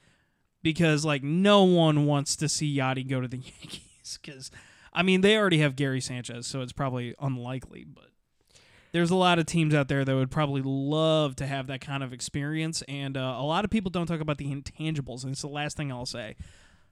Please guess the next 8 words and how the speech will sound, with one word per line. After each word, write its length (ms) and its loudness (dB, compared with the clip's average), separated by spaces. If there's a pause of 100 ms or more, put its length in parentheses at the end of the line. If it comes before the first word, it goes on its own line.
(260)
Uh, 340 0
the 260 0 (100)
pitching 720 -2 (500)
for, 460 2
uh, 380 0 (1000)
like, 220 2
the 80 -4
pitching 500 0